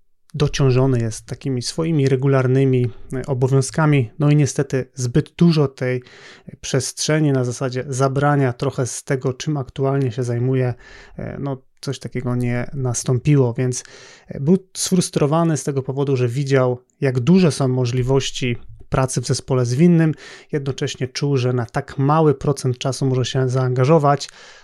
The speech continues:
że tak naprawdę, tak jak Kuba przed chwilą wspomniał, to nie przełoży się na takie fajne efekty biznesowe, jakie można byłoby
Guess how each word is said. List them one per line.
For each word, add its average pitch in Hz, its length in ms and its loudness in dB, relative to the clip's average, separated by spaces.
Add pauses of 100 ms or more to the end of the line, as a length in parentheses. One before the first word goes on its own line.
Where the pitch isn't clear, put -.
(120)
że - 120 -2
tak 135 160 0
naprawdę, 123 540 -2 (280)
tak 127 140 -4
jak 123 140 -4
Kuba 127 220 -2
przed - 200 -6
chwilą 123 240 -4
wspomniał, 123 440 2
to - 180 0
nie 131 160 6
przełoży 139 560 6
się 131 160 0
na 127 180 2
takie 135 400 -2
fajne 131 280 0
efekty 127 340 -4
biznesowe, 123 680 2 (280)
jakie 123 300 -4
można 113 360 -4
byłoby 104 640 -6